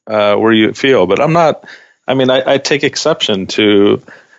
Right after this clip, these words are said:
the insinuation that I have a go-to,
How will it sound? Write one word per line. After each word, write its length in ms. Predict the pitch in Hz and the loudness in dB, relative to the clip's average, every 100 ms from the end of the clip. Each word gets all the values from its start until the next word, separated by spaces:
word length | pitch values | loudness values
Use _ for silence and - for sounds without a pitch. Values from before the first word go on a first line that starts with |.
| _ 117 | _ -2
the 180 | 120 | 0
insinuation 880 | 113 117 - 131 120 113 143 - 101 | 2 0 0 0 2 2 2 0 -2
that 120 | 101 | 0
I 100 | 107 | 0
have 120 | 107 98 | 0 -2
a 60 | |
go-to, 1000 | 92 104 110 127 - 110 104 101 98 98 | -2 0 0 0 -2 0 2 2 0 -4